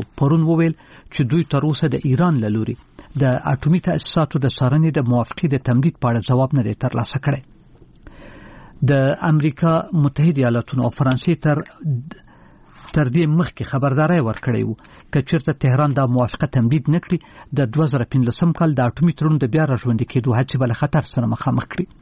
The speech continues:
د ایران له اټومي تاسیساتو څخه د اټومي انرژۍ د نړیوالې مؤسسې د څارنې موافقه چې په فبروري میاشت کې شوې وه، د پنجشنبې په ورځ پای ته ورسېده. د اټومي انرژۍ د نړیوالې مؤسسې مشر رافایل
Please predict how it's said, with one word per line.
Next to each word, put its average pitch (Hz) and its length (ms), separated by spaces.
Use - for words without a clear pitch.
د 135 160
ایران 147 240
له 139 160
اټومي 165 220
تاسیساتو - 540
څخه 165 180
د - 60
اټومي 147 320
انرژۍ 143 400
د 139 40
نړیوالې 131 460
مؤسسې 127 440
د - 80
څارنې 139 400
موافقه 117 400
چې - 160
په - 40
فبروري 131 480
میاشت 123 240
کې - 160
شوې 165 240
وه، 165 160
د 135 60
پنجشنبې 131 480
په - 80
ورځ 131 160
پای 131 160
ته 120 160
ورسېده. 131 420
د - 20
اټومي 143 260
انرژۍ 139 380
د 147 80
نړیوالې 139 480
مؤسسې 135 360
مشر 151 200
رافایل 135 400